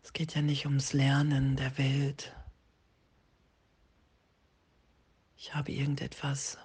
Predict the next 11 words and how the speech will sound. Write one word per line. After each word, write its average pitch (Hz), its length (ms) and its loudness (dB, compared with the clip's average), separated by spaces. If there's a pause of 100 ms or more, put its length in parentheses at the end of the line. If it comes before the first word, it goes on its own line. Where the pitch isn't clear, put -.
(1600)
erreicht. 147 800 -4
Es - 140 -10
ist - 180 -4
ja 147 80 -2
eine 143 160 0
Gegenwart, 143 1000 -2
die - 100 -16
sich - 300 -10
immer 139 260 2
mehr 147 360 -2
offenbart. 147 840 -4